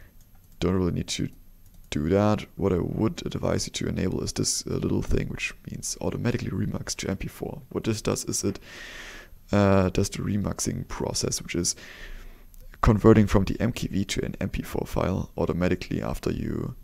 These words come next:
hit stop recording, so you don't have to worry about that. Uh, that doesn't take a, a lot of time. This is just, like, putting the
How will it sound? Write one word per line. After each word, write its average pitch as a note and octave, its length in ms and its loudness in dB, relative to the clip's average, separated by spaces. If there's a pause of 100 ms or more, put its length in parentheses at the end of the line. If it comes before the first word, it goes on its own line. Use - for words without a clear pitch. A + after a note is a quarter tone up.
(320)
hit - 300 -2
stop - 260 -6
recording, A2+ 480 2 (720)
so - 160 -4
you E2 60 0
don't D#2+ 200 -2
have D#2+ 180 -4
to - 300 -8
worry C#2 300 -2
about - 300 -6
that. - 260 -4 (1400)
Uh, C#2+ 140 0
that F#2+ 100 4
doesn't G2+ 240 6
take - 240 -2
a, F2+ 160 -2 (120)
a F#2 40 0
lot F2+ 160 0
of - 80 -2
time. F#2 300 0
This - 160 -4
is - 60 -4
just, - 220 -2
like, E2 140 0 (560)
putting G2 300 0
the E2 600 0